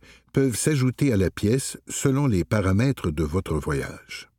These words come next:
Dernière astuce. Pour maximiser vos recherches d'assurance voyage, contactez un courtier dont les représentantes et représentants sont certifiés. Ils vous guideront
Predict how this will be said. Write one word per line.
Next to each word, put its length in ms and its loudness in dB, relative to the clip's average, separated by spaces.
Dernière 480 0
astuce. 720 -12
Pour 340 0
maximiser 1040 0
vos 160 -2
recherches 460 -2
d'assurance 560 -2
voyage, 680 -8
contactez 680 -2
un 80 2
courtier 640 -2
dont 180 2
les 180 2
représentantes 800 0
et 40 2
représentants 680 0
sont 220 -2
certifiés. 800 -6
Ils 180 4
vous 160 2
guideront 420 2